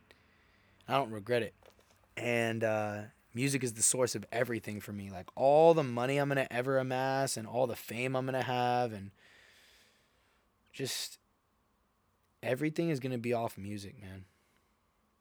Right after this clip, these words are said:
So, go create the life you want, guys. Appreciate you so much.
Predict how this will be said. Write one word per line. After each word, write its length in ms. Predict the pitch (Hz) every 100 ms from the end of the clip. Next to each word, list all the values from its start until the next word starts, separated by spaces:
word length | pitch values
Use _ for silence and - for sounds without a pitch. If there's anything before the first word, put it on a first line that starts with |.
| _ _ _ _ _ _ _ _ _ _ _ _ _ - _ _ _ _ _ _ _ _ _ _ _ _
So, 460 | - 120 113 110 - _ _ _ _ _ _ _ _ _ _ _ -
go 160 | 139
create 300 | - 147 139
the 80 | 135
life 240 | 131 127
you 80 | 127
want, 280 | 117 113 101
guys. 360 | 104 101 - - _ _ _ _ _ _ _ _ _ _ _ -
Appreciate 320 | 131 - 143
you 100 | 127
so 240 | - 127
much. 500 | 127 123 123 - -